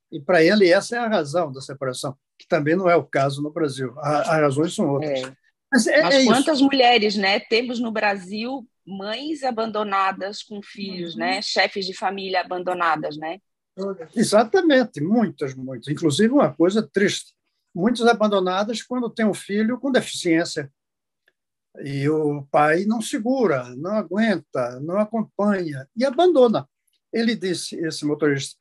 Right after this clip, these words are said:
Speaker 1: não sobre esse assunto, não surgiu isso. Aqui a gente não abandona.
Speaker 2: A gente cuida também, né? É
Speaker 1: A gente
Speaker 2: verdade.
Speaker 1: cuida também.
Speaker 2: <laughs> Cristóvão, eu queria falar sobre um, uma,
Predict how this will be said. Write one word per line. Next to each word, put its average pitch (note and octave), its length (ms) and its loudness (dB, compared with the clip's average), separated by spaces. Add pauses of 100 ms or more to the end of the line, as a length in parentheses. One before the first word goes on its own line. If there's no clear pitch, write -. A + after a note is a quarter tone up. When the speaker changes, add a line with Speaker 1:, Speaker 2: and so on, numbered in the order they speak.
(160)
Speaker 1:
não A#3+ 180 4
sobre D#3+ 280 0
esse C#3+ 160 -6
assunto, B2+ 320 -8 (160)
não D#3+ 200 -2
surgiu C#3+ 420 0
isso. C#3 160 -6 (360)
Aqui A3 260 0
a F3+ 80 6
gente B3+ 240 0
não D4+ 80 2
abandona. C3+ 460 0 (1080)
Speaker 2:
A F3 100 2
gente F#3 280 0
cuida A3 340 2
também, F3+ 420 0
né? F3 180 -2 (1200)
É D3+ 80 0
Speaker 1:
A G3+ 60 4
gente A3 160 4
Speaker 2:
verdade. F#3 260 6
Speaker 1:
cuida F#3 180 4
também. D3+ 240 -6 (200)
Speaker 2:
<laughs> - 600 -6 (460)
Cristóvão, A#3 720 -2 (100)
eu C4 80 -10
queria D4 340 -6
falar C#4 640 -4
sobre C4 400 -10
um, B3+ 500 -10
uma, F#3+ 720 -2